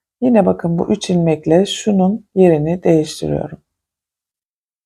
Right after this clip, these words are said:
Bir tane düz ördüm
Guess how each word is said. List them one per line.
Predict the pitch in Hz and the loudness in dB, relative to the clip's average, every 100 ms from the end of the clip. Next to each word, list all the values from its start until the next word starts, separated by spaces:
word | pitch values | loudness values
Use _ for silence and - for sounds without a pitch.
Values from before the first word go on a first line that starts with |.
| _ _ _ _ _ _ _ _ _ _ _ _ _ _ _ _ _ _ _ _ _ _ _ _ _ _ _ _ _ _ _ _ _ _ _ _ _ | _ _ _ _ _ _ _ _ _ _ _ _ _ _ _ _ _ _ _ _ _ _ _ _ _ _ _ _ _ _ _ _ _ _ _ _ _
Bir | 208 190 | 0 2
tane | 190 170 156 147 | 2 0 0 -2
düz | 175 180 | -2 0
ördüm | 202 202 196 202 208 214 | 2 2 0 -2 -2 -6